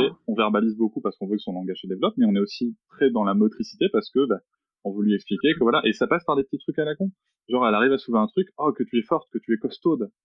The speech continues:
Speaker 2: Tu vois,
Speaker 1: Génial,
Speaker 2: c'est des choses
Speaker 1: génial.
Speaker 2: que, que,
Speaker 1: Ah, c'est cool.
Speaker 2: que, que tu dis pas naturellement, en fait, quand tu sors du système patriarcal.
Speaker 1: Ah non, bien sûr.
Speaker 2: Donc, euh, donc voilà, mais pour ça, faut prendre conscience, faut s'éveiller. Et pour s'éveiller, justement, moi, je veux, je veux que tu nous parles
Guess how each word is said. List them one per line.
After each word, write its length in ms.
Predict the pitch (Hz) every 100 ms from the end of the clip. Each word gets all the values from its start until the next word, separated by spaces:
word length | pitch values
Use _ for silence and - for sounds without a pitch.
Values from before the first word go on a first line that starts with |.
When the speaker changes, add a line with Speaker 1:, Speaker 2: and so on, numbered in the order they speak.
| _
Speaker 2:
Tu 120 | - 120
vois, 140 | 139
Speaker 1:
Génial, 240 | 170 180
Speaker 2:
c'est 40 | 165
des 140 | -
choses 140 | 160 151
Speaker 1:
génial. 120 | 135
Speaker 2:
que, 260 | 101 92 -
que, 60 | 101 92
Speaker 1:
Ah, 40 |
c'est 160 | 90 -
cool. 220 | - 185
Speaker 2:
que, 80 | 95 - - -
que 60 | -
tu 80 | 107
dis 100 | 107
pas 160 | 143
naturellement, 600 | 139 127 - 135 151 202
en 40 | 190
fait, 240 | - 160
quand 100 | -
tu 120 | 131 -
sors 160 | 131
du 100 | 120 117
système 300 | - 127 113
patriarcal. 580 | 117 - 117 - 117 170
Speaker 1:
Ah 80 |
non, 140 | 220 269 - - -
bien 100 | 180
sûr. 220 | - 208
Speaker 2:
Donc, 140 | 214 -
euh, 60 | 101
donc 100 | 107
voilà, 160 | 143 135
mais 100 | 120
pour 160 | 131
ça, 160 | - 247
faut 100 | 135
prendre 240 | - 139 143
conscience, 460 | 175 - 127 139 -
faut 60 | 110
s'éveiller. 480 | 117 123 117 110 - _ _ _ _ _
Et 80 | 170
pour 160 | - 151
s'éveiller, 420 | - 131 123 185
justement, 560 | 147 - 120 147 226 247 _ _ _ _ _ _ _ _ -
moi, 180 | 131 135
je 80 |
veux, 120 | 120 117
je 120 | 117
veux 80 | 147
que 40 |
tu 120 | -
nous 120 | 123 110
parles 400 | 139 151 123